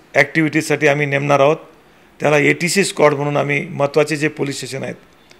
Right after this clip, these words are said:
मालेगावचे असतील, ओझर असेल, तिथं एक एटीसी स्क्वॉड की त्यांना फक्त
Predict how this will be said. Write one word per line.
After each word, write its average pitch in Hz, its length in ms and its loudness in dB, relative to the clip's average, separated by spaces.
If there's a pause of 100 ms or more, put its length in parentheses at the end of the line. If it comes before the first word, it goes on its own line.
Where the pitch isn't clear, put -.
(120)
मालेगावचे 135 560 2
असतील, 127 340 -6 (640)
ओझर 127 300 0
असेल, 120 380 -6 (400)
तिथं 143 160 -4
एक 160 200 0
एटीसी 170 480 0
स्क्वॉड 135 320 4 (680)
की 190 60 -8
त्यांना 180 380 2 (720)
फक्त 165 260 -4